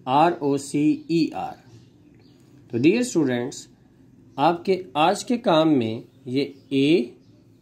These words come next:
बी और सी पार्ट हैं। आपने अपनी बुक्स पर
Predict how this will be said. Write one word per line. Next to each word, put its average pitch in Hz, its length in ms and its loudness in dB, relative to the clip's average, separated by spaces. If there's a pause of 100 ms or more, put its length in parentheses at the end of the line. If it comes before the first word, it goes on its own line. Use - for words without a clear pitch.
(140)
बी 135 560 0 (200)
और 131 340 -2
सी - 320 -2
पार्ट - 380 -4
हैं। - 180 -20 (680)
आपने 160 420 2 (120)
अपनी 139 360 -2
बुक्स 131 400 -2
पर 160 320 0